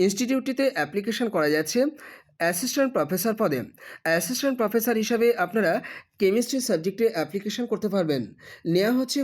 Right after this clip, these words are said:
ফুল টাইম বেসিসে। একটি ভ্যাকান্সি রয়েছে, এটি আসলে সাবস্ট্যান্টিভ পোস্ট। যাই হোক, আপনাদের মিনিমাম কোয়ালিফিকেশন যেটা থাকতে হবে সেটা হচ্ছে এমএসসি ডিগ্রিটা থাকতে হবে কেমিস্ট্রি সাবজেক্ট সহ।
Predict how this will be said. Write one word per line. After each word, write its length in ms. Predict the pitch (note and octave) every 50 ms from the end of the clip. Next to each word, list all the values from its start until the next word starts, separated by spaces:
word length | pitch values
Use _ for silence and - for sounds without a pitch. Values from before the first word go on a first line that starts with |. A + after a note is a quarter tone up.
| -
ফুল 180 | - G3+ F#3 G3+ G#3 B3
টাইম 140 | A#3+ A#3 A#3+ A3+
বেসিসে। 360 | F#3+ E3 E3 E3+ E3 - D#3 B2+ A#2+ - - _ _ _ F3 F3
একটি 200 | F3+ F3+ F3 C4 C#4 C4 A#3
ভ্যাকান্সি 360 | G3+ F#3 F#3+ F3+ F#3 F#3 B3
রয়েছে, 300 | A#3+ A#3 G3+ F3+ - A3+ B3 C#4 - - - _ _ _ _ -
এটি 160 | F#3 F#3 C4+ C#4 C4 A#3
আসলে 260 | G#3 - A#3 A#3 B3 C#4+ D4+ - - - - - -
সাবস্ট্যান্টিভ 560 | - F3+ F3 F3 - - A3+ A3+ A3+ A3+ C#4 C#4 - -
পোস্ট। 240 | E3+ C#3+ B2+ - - - - _ _ _ - F#3+
যাই 160 | F3+ F#3 G3 A3
হোক, 120 | B3+ C#4+ C#4 - - - - - - E3+
আপনাদের 260 | F3 G#3+ B3 A#3+ C#4 B3+ G#3+
মিনিমাম 300 | G3+ A3 A#3+ B3+ C4 C4+ B3+
কোয়ালিফিকেশন 680 | C4+ G#3 - G3+ A3+ A3 A#3+ A3+ B3+ B3 B3 - C4 B3+ G#3
যেটা 160 | G3 G3 F#3 F3 F3 E3+
থাকতে 220 | D#3+ C#3+ - - G3
হবে 140 | G3+ A3+ C#4+ C#4
সেটা 180 | - G3+ G#3 A3+ A#3+
হচ্ছে 220 | B3+ B3 - - F3+ B2+ - - - - - - - - - - _ F3+ F#3
এমএসসি 340 | G3+ A#3+ C#4 C#4 - - C#4+ A#3 A#3+
ডিগ্রিটা 340 | G#3+ F#3+ G3+ A#3 G#3+ B3 A#3 A#3
থাকতে 220 | G#3+ G3 G3+ - A3+ A3+
হবে 160 | A3+ A3+ A#3+ A#3+ A#3+
কেমিস্ট্রি 360 | - F#3 F#3 G#3+ A3 - A#3+ A3 -
সাবজেক্ট 280 | G3 D#3+ D3+ E3 F3+ F3+ -
সহ। 100 | F#3 F3